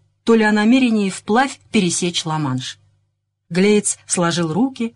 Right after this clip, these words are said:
и отвесил низкий поклон. Жизненный опыт научил его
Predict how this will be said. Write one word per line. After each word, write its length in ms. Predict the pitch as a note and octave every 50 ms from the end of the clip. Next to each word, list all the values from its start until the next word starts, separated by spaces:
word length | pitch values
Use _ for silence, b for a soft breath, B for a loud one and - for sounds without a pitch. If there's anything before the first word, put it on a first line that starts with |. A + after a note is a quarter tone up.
| _ _ _ _
и 80 | - G#3
отвесил 500 | G#3 A3 - B3+ D4+ D4+ D4+ - C4+ B3
низкий 400 | F#3 D#3+ E3 F3+ - - E3+ D#3+
поклон. 520 | - D#3+ D3+ - - D3 C#3 C3+ B2+ C3 - _ _ _ _ -
Жизненный 560 | E3+ F3 G3+ G3 E3 F#3 F3 F3 E3+ E3+ F3+
опыт 300 | A3+ A#3 A#3 D#3 - -
научил 400 | E3+ F3+ F#3 F#3+ - - B3+ A#3
его 360 | G3+ F#3 E3+ D3+ D3+ C#3+ C3